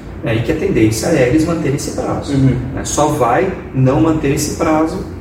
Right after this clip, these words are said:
Speaker 1: caso realmente, é, tenha judicialização ou para por al-, alguma razão
Speaker 2: Uhum.
Speaker 1: externa,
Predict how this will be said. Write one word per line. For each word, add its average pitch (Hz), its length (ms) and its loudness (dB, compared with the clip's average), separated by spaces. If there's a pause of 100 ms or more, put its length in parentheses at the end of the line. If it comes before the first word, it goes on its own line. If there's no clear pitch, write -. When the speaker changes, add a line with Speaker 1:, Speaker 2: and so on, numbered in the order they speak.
(200)
Speaker 1:
caso 135 380 -2 (100)
realmente, 143 680 -2 (420)
é, 123 640 2
tenha 113 240 2
judicialização 113 920 -2
ou 101 80 -4
para - 240 -2
por 104 240 -4
al-, 98 380 -2
alguma 104 260 -2
razão 101 380 0
Speaker 2:
Uhum. 131 260 0
Speaker 1:
externa, 123 680 0